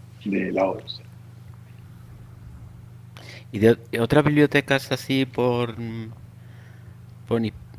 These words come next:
Speaker 2: por América, de otros países de lengua?
Speaker 1: Sí, México,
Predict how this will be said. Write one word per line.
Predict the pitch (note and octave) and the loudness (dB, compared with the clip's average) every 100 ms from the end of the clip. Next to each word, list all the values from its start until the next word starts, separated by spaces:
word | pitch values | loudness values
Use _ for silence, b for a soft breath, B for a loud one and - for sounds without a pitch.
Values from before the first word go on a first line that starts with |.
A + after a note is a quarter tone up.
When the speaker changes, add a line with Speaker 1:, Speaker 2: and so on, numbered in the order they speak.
| A2 G#2+ - | -4 -4 -6
Speaker 2:
por | - G#2+ G#2 G#2 G2 | -2 0 2 0 0
América, | G#2+ C#3+ D#3 - D#3 D3 C#3+ C3+ B2 - - - - - - - | 0 0 0 -2 -2 -2 -4 -6 -8 -8 -10 -12 -16 -20 -18 -10
de | G#2+ | -6
otros | - A#2 | -4 0
países | A#2 A#2+ A2+ G#2+ | 0 0 -2 0
de | G#2+ | 0
lengua? | A2 G#2+ G#2 | 0 -2 -4
Speaker 1:
Sí, | - D#3 D#3+ | 8 12 12
México, | A2 D3 - B2+ - A2 G#2+ F#2 F#2 F#2+ | 10 6 6 4 6 6 8 6 2 -2